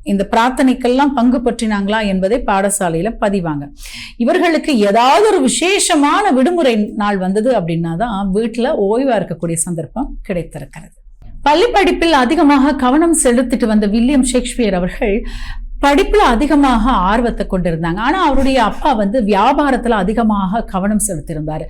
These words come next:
இந்த கம்பளி ஆடை தொழிலுக்காக நிறைய கடன்களை எல்லாம் பெற்றிருந்தாங்க. ஆயிரத்தி ஐநூற்றி எழுபத்தி ஆறாம் ஆண்டு இந்த காலகட்டத்துல பாத்தீங்கன்னா, அஹ், இங்கிலாந்துல வந்து பொருளாதாரத்துல ஒரு பெரிய அளவு வீழ்ச்சி ஏற்பட்டது. வீழ்ச்சி ஏற்படும் போது இவருடைய தொழிலும் பெரிய அளவு பாதிக்கப்பட்டது. அப்போ வந்து ஜான்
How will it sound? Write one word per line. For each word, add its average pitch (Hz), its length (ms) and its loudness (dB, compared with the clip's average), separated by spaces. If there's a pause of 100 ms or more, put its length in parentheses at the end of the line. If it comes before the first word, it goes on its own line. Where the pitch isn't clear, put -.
(240)
இந்த 247 260 0
கம்பளி 370 480 2
ஆடை 311 440 2
தொழிலுக்காக 254 640 0
நிறைய 240 380 0
கடன்களை 240 540 0
எல்லாம் 190 280 -2
பெற்றிருந்தாங்க. 165 560 -8 (300)
ஆயிரத்தி 440 500 0
ஐநூற்றி 330 460 0
எழுபத்தி 311 460 0
ஆறாம் 247 320 0
ஆண்டு 233 240 0
இந்த 226 140 -2
காலகட்டத்துல 226 760 -2
பாத்தீங்கன்னா, 196 400 -4 (500)
அஹ், 202 440 -2
இங்கிலாந்துல 311 600 2
வந்து 214 280 -2
பொருளாதாரத்துல 254 920 0
ஒரு 262 160 0
பெரிய 269 460 0
அளவு 220 320 0
வீழ்ச்சி 269 440 -2
ஏற்பட்டது. 165 440 -6 (240)
வீழ்ச்சி 311 480 0
ஏற்படும் 220 340 0
போது 269 160 2
இவருடைய 254 360 0
தொழிலும் 339 500 0
பெரிய 247 300 2
அளவு 233 200 -2
பாதிக்கப்பட்டது. 202 640 -2
அப்போ 220 360 -4
வந்து 285 280 2
ஜான் 262 320 0